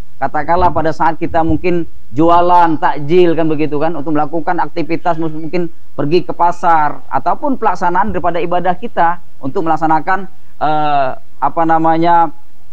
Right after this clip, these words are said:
eh, sholat tarawih ataupun daripada sholat-sholat berjamaah tersebut, tetap kita harus, eh, menjaga terhadap prokes kesehatan kita, terutama harus menggunakan daripada masker tersebut.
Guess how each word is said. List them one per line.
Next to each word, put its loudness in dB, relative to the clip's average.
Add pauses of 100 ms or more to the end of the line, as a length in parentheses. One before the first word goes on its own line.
(140)
eh, 0
sholat 0
tarawih 2
ataupun 0
daripada 0
sholat-sholat -2
berjamaah 0
tersebut, -4
tetap -2
kita 0
harus, -2 (320)
eh, 0 (400)
menjaga 0
terhadap 0
prokes -4
kesehatan -2
kita, -2
terutama 0
harus 0
menggunakan 0
daripada -2
masker -2
tersebut. -4